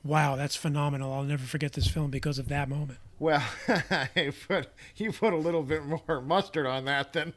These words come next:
Speaker 2: than I think is the case. But I'm gonna say that, uh, that,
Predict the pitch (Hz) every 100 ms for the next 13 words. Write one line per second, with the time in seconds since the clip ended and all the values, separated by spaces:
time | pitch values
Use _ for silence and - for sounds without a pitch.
0 | - - 131 156 - 185 143 151 - -
1 | 247 - 185 170 - - 120 120 - -
2 | 165 196 233 208 - 190 180 180 165 139
3 | 139 139 - 135 127 131 - - 131 120